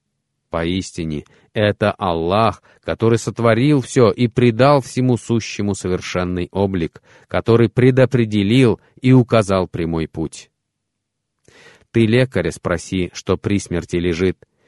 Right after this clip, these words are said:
способен ты сейчас спасти себя?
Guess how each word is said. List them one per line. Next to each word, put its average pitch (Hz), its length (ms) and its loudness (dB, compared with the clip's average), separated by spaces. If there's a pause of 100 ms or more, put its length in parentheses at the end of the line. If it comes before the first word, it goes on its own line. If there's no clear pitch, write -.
(200)
способен 139 720 2
ты 135 100 0
сейчас 127 400 0
спасти 127 460 -2
себя? 127 480 -2